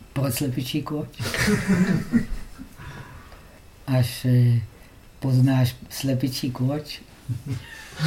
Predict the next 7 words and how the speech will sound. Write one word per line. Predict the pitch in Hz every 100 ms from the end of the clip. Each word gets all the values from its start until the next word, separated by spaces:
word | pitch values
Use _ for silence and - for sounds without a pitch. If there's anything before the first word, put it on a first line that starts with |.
| 165 -
všechno | - 160 156 147
bude | 139 135 139
jasný. | 139 - 135 104 - 208 - 494 - - 440 - 139 - - - - - - - - - - - - - - - - - - -
Nejdřív | 139 139 135 139 143
musíš | 139 127 156 135 - - -
poznat, | - 135 139 139 120 - 104 - - - - -
eh, | 123